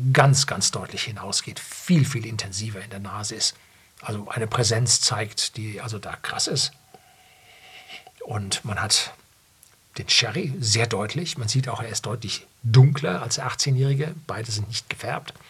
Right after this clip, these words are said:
haben denselben Alkoholgehalt. Und dazu so eine leichte,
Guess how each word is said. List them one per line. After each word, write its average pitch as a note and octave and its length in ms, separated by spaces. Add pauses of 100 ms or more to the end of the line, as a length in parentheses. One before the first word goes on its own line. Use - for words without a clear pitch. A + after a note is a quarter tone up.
(720)
haben A#2 340 (400)
denselben A2+ 420
Alkoholgehalt. C#3+ 760 (960)
Und A2 380 (160)
dazu - 380
so C3+ 100
eine A2+ 120
leichte, A2 560